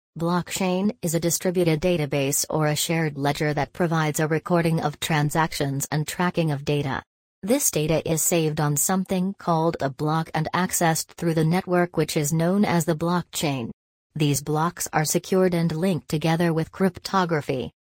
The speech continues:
Each block contains a cryptographic hash of the previous block, a timestamp and transaction data. All the block contains information about the previous block.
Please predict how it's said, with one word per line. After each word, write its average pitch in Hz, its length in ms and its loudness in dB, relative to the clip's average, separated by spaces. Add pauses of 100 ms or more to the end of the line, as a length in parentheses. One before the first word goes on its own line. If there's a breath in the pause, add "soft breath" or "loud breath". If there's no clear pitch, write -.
(200)
Each 240 340 2
block 170 320 0
contains 156 580 0
a 151 60 0
cryptographic 156 840 0
hash 175 400 0
of 170 100 -2
the 160 100 2
previous 208 540 0
block, 156 400 0 (220)
a 170 80 2
timestamp 143 800 -2
and 143 200 -2
transaction 160 720 0
data. 147 420 -2 (460)
All 151 220 2
the 156 80 -2
block 151 420 0
contains 151 560 0
information 151 720 -2
about 127 300 0
the 156 80 -2
previous 165 560 0
block. 156 400 0